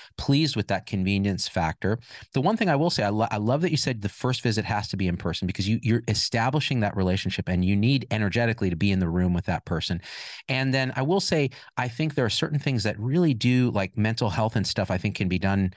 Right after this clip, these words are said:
virtually, but there's some element of it that feeling the energy of that other person in person, to someone who's sensitive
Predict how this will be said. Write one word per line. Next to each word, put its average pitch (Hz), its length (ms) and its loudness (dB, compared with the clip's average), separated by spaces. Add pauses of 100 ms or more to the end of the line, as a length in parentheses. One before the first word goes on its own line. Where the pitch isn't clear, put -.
(300)
virtually, 117 500 2
but 95 140 0
there's 104 160 -2
some 226 220 2
element 175 400 4
of 104 100 2
it 95 100 0
that - 160 -2
feeling 214 720 2
the 117 360 4 (400)
energy 139 320 2
of 120 60 0
that 113 120 2
other 110 160 2
person 117 380 0
in 90 120 4
person, 120 520 0
to - 100 -4
someone 127 240 0
who's 113 140 0
sensitive 117 560 0